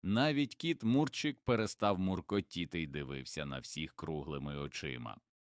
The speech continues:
Розділ один. Після школи діти тихо подалися до дідуся. Вони йшли вулицею, брязкаючи рюкзаками, і мовчали. «Ну, і навіщо ти була коло тієї полички?» зиркнув Марко.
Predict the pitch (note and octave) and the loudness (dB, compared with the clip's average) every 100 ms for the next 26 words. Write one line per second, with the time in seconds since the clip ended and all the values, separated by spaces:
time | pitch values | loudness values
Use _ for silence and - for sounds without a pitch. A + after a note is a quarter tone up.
0 | _ _ _ - F2+ C3 G3+ C#3+ G#2+ G2 | _ _ _ 8 12 12 12 12 10 10
1 | - G2 E2+ E2 B1+ G1+ - - D#3+ D3 | 10 8 10 8 6 -2 -8 6 6 10
2 | B2+ - F3+ G#3 D#3 F#2 C3 A#2 A2 C#3+ | 8 10 10 12 12 12 8 8 8 8
3 | - A2 G#2+ F2 F2 E2+ F#2+ E2+ F2 G2 | 10 10 10 10 10 10 6 6 8 10
4 | F#2+ F#2 - D#2+ A#1+ - - E2 A#2+ G3 | 10 6 8 6 6 0 -2 8 8 8
5 | - F3 D3+ A2 C3+ F#3 - G#3 G#3+ D3 | 8 10 12 12 12 10 8 6 8 12
6 | C3+ A#2 - B2 A2+ - A#2 A2 F2+ F#2+ | 12 12 10 10 10 10 10 10 10 6
7 | - D#2 F2 A#2+ A3+ A#3+ A#3 F3 - F2 | 8 8 8 8 8 10 10 8 8 10
8 | D2+ C2+ - _ _ _ F#2+ E3+ A3+ A3+ | 10 6 0 _ _ _ 8 12 12 12
9 | D3 D3 D#3 E3 A3+ - D#3+ E3 D3+ F3 | 10 10 10 8 6 8 6 8 10 12
10 | F3 E3+ D#3+ D#3 D3 D3+ D#3+ E3+ E3+ C#3 | 12 10 10 10 10 8 8 10 12 10
11 | F3+ G3+ D3 - - C#2+ - _ - D#2+ | 10 12 12 10 2 0 0 _ 0 6
12 | F2+ F2 - G2+ F#2 E2 E2+ D2+ - C2+ | 8 6 6 8 8 8 8 6 4 0
13 | G#1+ | 0